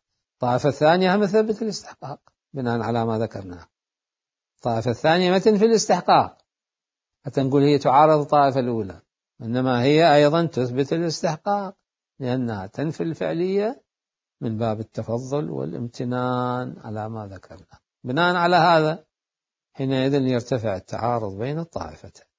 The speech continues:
ماكو تعارض حتى نحتاج إلى الجمع بينهما بأحد وجوه الجمع المتقدمة.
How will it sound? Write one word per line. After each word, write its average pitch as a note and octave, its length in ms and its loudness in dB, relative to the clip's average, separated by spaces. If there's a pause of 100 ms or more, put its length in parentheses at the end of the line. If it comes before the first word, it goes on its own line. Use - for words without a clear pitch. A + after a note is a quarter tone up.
(100)
ماكو B2 200 -8
تعارض C3+ 440 2
حتى - 300 -10
نحتاج B2 500 -6
إلى A2+ 140 -8
الجمع A#2+ 420 -6 (680)
بينهما A2+ 640 -6
بأحد G#2+ 420 -10
وجوه G#2 360 -12
الجمع A#2 360 -12
المتقدمة. G2 720 -14